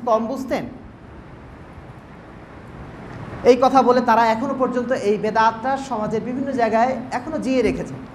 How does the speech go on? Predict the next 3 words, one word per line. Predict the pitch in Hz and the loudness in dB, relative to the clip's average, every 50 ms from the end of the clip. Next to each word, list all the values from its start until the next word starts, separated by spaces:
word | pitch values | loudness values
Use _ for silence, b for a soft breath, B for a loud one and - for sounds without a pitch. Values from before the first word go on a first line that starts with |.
| - - - - - - - - - - - - - - - - - - - - - - - - - - - - - - - - - - - - - - - - - - - - - - | -16 -16 -16 -16 -16 -16 -16 -18 -16 -16 -16 -16 -16 -16 -16 -16 -16 -16 -16 -16 -16 -14 -14 -14 -14 -14 -16 -16 -16 -16 -16 -16 -16 -14 -14 -14 -12 -12 -12 -12 -12 -12 -12 -12 0 4
আশা | 214 247 - 330 | 4 6 6 6
করি | 320 311 320 294 | 6 8 8 8
আলহামদুলিল্লাহ | 277 262 269 269 254 269 254 226 220 226 | 8 8 6 6 6 4 6 6 6 6